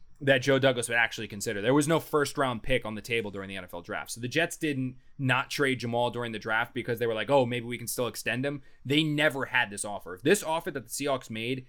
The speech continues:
came in during the draft last year, Jamal Adams would have been traded during the draft. I know that for a fact. I've talked to people about it. He would have been traded during the draft.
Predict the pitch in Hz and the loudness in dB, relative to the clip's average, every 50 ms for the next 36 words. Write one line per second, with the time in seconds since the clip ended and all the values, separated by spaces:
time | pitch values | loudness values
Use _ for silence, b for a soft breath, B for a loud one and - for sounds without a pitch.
0 | - - - - - 156 151 139 131 127 127 131 131 123 113 123 120 120 120 120 | -18 -18 -14 0 2 4 4 4 4 2 2 0 -2 -2 -2 0 0 0 -2 -4
1 | 117 113 110 117 110 117 - - 139 143 143 143 - - 160 160 170 165 - _ | -6 -6 -2 0 0 0 0 -2 -4 -4 -4 -4 -4 -4 -4 -4 -4 -4 -6 _
2 | _ _ - - - - - - - - - - - - - - - 131 110 113 | _ _ -20 -20 -20 -20 -20 -20 -20 -20 -20 -20 -20 -20 -20 -18 -12 -6 0 2
3 | 143 147 160 170 175 165 156 147 127 139 147 131 120 113 104 - - 131 131 135 | 6 8 8 10 10 8 6 4 0 -2 -2 -2 -4 -6 -8 -6 -2 0 0 0
4 | 127 117 110 98 101 117 113 107 98 92 85 - 110 107 95 95 - 113 123 127 | 0 -2 -6 -6 -6 -6 -6 -6 -8 -10 -10 -4 -4 -4 -4 -4 -4 -4 -2 0
5 | 131 127 123 113 - - 113 104 - - 131 120 110 - - 107 - - 127 117 | 0 0 -2 -4 -6 -8 -10 -10 -4 -2 -2 -2 0 -2 -4 -6 -2 -2 -4 -2
6 | - - 123 123 120 110 107 98 92 120 110 98 85 85 - 131 131 117 123 139 | -4 -6 -8 -8 -8 -8 -8 -6 -4 -2 -2 -2 -4 -4 -4 -4 -2 2 2 2
7 | 139 139 131 139 131 113 - 131 123 117 110 104 104 107 104 98 98 98 - 117 | 2 2 2 -2 -6 -4 -4 -2 -2 -2 -4 -6 -8 -10 -10 -10 -10 -8 -4 -4
8 | 107 92 - - | -4 -4 -4 -8